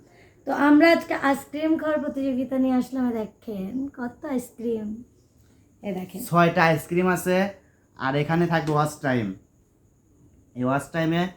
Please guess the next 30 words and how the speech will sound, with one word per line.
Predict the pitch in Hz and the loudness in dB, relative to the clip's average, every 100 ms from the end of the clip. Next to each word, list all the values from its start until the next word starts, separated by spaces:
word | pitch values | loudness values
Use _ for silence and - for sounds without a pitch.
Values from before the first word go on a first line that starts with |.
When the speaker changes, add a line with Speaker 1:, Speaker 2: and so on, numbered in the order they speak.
| _ _ _ _ 107 | _ _ _ _ -4
Speaker 2:
ধরেন | 135 147 | -2 0
যে | 151 | -2
কে | - 185 190 190 | -2 2 6 6
আগে | 165 160 160 | 6 4 0
খাইতে | 170 156 151 | 0 0 0
পারে, | 139 120 104 - _ | -2 -2 -4 -10 _
Speaker 1:
কে | 349 370 359 | 4 6 6
কত | 349 370 359 247 - _ | 4 4 0 0 -10 _
মিনিটে | 262 277 302 349 | 0 2 4 2
Speaker 2:
কে | 359 349 339 330 | 4 4 4 4
খাইতে | 311 302 | 2 2
Speaker 1:
খাইতে | 285 | 2
Speaker 2:
পারে। | 254 | 2
Speaker 1:
পারে, | 285 285 | 2 2
তিনটা | 285 320 285 254 262 | 0 2 4 4 2
করে। | 220 214 185 185 - | -2 -2 -4 -4 -12
এ | 220 | -10
দেখেন, | 202 190 185 190 - - _ _ _ - _ | -6 -6 -8 -16 -18 -20 _ _ _ -20 _
Speaker 2:
এখানে | 131 156 160 | -6 -2 0
ছয়টা | 160 147 | 0 2
Speaker 1:
এই | 143 | 2
Speaker 2:
আইসক্রিম | 131 269 147 | 2 2 4
আছে। | - | 4
Speaker 1:
তিনটা | 294 320 | 4 4
হচ্ছে | 320 320 - 320 330 349 - _ _ _ | 4 0 0 2 2 -2 -12 _ _ _
Speaker 2:
এই | 135 151 | -10 -2
তিনটা | 175 170 | 0 2
হলো | 170 | 4
Speaker 1:
শান্তি। | - 151 | 6 4
Speaker 2:
আমার। | 147 135 | 4 0